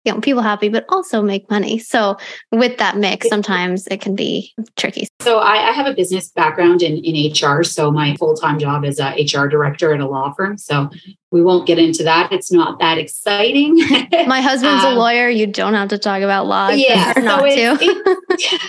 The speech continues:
Speaker 1: <laughs>
Speaker 2: it's, <laughs> it's, uh, it's very intense, high stress, long hours, probably log in after this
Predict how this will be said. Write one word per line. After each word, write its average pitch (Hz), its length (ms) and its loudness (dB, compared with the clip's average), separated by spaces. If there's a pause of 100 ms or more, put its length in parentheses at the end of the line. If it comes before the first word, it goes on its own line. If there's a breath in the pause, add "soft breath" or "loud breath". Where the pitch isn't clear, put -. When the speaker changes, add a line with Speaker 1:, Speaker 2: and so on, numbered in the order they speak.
(140)
Speaker 1:
<laughs> - 320 -20
Speaker 2:
it's, 415 500 -2 (100)
<laughs> - 100 -12
it's, 277 280 0
uh, 262 80 4 (140)
it's 285 280 0
very 240 520 4
intense, 320 680 -4 (320)
high 208 140 2
stress, 196 600 -2
long 185 580 2
hours, 170 840 0 (100)
probably 170 320 2
log 160 320 0
in 165 160 0
after 160 380 -4
this 160 340 -4